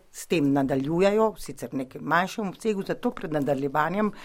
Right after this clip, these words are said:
pogovora prisluhnimo državni sekretarki Katji Lauter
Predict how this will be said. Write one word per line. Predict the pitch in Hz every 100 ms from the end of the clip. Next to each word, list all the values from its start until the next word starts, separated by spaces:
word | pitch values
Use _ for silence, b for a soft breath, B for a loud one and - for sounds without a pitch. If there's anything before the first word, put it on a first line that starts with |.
| B B B B -
pogovora | - 165 170 214 226
prisluhnimo | - 160 - 240 233 220 175 160
državni | 143 165 170 156
sekretarki | 139 143 - 139 147 151 185 - 285
Katji | 135 131 147
Lauter | 143 156 196 233 262